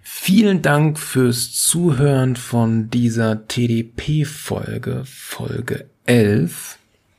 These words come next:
Stimmt es? Ja, tatsächlich Folge elf von The Try Podcast.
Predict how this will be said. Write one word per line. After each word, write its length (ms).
Stimmt 320
es? 220
Ja, 180
tatsächlich 560
Folge 640
elf 640
von 260
The 140
Try 840
Podcast. 1800